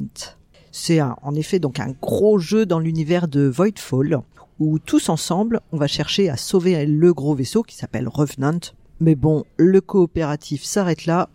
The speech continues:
c'est celui qui a le plus de points à la fin qui gagne, hein, soyons clairs. Je vous pose un petit peu le décor,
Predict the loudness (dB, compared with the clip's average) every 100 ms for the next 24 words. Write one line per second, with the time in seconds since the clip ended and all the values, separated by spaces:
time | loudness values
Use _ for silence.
0 | _ -8 -2 -2 -2 0 0 0 -4 0
1 | 0 0 0 0 0 -4 -2 -4 -2 -2
2 | -4 -6 -4 0 0 -4 -12 -18 -20 _
3 | _ -20 _ -20 -20 -10 0 4 4 4
4 | 2 0 0 0 2 0 0 0 0 -2